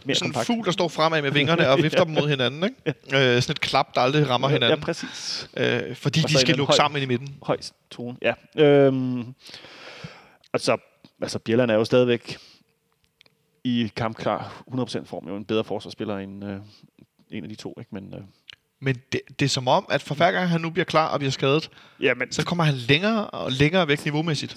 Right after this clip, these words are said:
Speaker 1: Selvføl-, selvfølgelig gør han da det, fordi han spiller jo ikke.
Speaker 2: Nej, det er klart. Men
Speaker 1: Det er
Speaker 2: når han
Speaker 1: klart.
Speaker 2: så er inde, så ser det, det ser skidt ud.
Speaker 1: Jamen, det er da klart, fordi han har jo ikke spillet.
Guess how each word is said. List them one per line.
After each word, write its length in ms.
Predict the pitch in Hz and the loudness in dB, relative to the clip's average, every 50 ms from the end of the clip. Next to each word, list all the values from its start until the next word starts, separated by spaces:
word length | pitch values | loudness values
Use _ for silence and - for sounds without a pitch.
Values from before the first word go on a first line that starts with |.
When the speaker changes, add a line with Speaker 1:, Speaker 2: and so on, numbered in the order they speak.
| - | -8
Speaker 1:
Selvføl-, 320 | 214 185 - - 180 - - | -8 -6 -6 -6 -8 -6 -4
selvfølgelig 360 | - 208 185 - 202 208 233 | -4 -4 -4 -2 -6 -4 0
gør 140 | - 190 180 | 2 2 2
han 100 | 180 175 | 2 0
da 80 | 165 | 0
det, 140 | 165 175 196 | 2 2 0
fordi 160 | - 202 170 | 0 2 2
han 140 | 175 151 156 | 2 2 2
spiller 240 | 147 - - 180 208 | 0 -2 0 0 0
jo 120 | 208 160 | 0 0
ikke. 200 | 120 113 - - - _ _ _ _ _ _ _ _ _ _ _ _ _ _ - - | -2 -4 -6 -10 -18 _ _ _ _ _ _ _ _ _ _ _ _ _ _ -6 -2
Speaker 2:
Nej, 120 | 120 139 | -2 -2
det 100 | 147 - | -2 -4
er 40 | 147 | -6
klart. 260 | 139 - 151 147 - | -2 0 0 0 0
Men 60 | - | -2
Speaker 1:
Det 60 | 127 127 | 0 2
er 40 | |
Speaker 2:
når 60 | - 123 | 2 4
han 40 | 127 180 | 4 6
Speaker 1:
klart. 20 | |
Speaker 2:
så 60 | 170 175 | 6 6
er 160 | 175 139 139 | 6 6 4
inde, 140 | 147 170 175 | 2 2 2
så 120 | - 170 | 2 4
ser 180 | 139 156 147 123 | 4 4 4 4
det, 160 | - - - | 2 -2 -4
det 100 | 117 104 | -2 -2
ser 160 | - 92 92 | -2 0 0
skidt 260 | - - - 170 170 | 0 2 2 2 2
ud. 120 | 175 135 - - - - | 0 -2 -4 -8 -2 0
Speaker 1:
Jamen, 160 | 151 139 127 | 0 2 2
det 40 | 135 | 2
er 40 | 135 | 2
da 60 | 131 | 2
klart, 220 | - 151 165 170 | 2 2 0 0
fordi 100 | 135 135 | 2 0
han 100 | 127 123 | 0 2
har 40 | 123 | 2
jo 40 | 135 | 2
ikke 80 | 165 185 | 0 0
spillet. 280 | - - 170 190 214 | 2 2 4 4 2